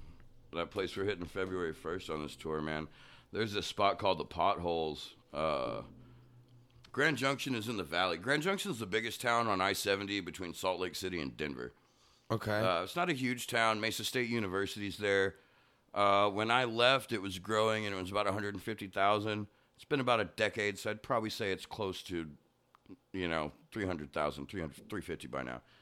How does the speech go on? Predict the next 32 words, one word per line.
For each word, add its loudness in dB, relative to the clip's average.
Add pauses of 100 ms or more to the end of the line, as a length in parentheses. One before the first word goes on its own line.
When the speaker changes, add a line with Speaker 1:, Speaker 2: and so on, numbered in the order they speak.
(220)
Speaker 1:
if 0
I 8
was 6
Speaker 2:
Mm. 2
Speaker 1:
guessing, -2 (560)
uh, 2 (220)
the -2
greater, 4
uh, 4
Grand 0
Valley 0
area. -2 (640)
But 4
it's, -2
it's -6
in -2
a -2
valley 2
right 2
underneath -4
the -4
Grand 2
Mesa, -2 (400)
which -4
is -4
the -2
largest 2
flat-top 2
mountain 2
in -4
the -4
world. -6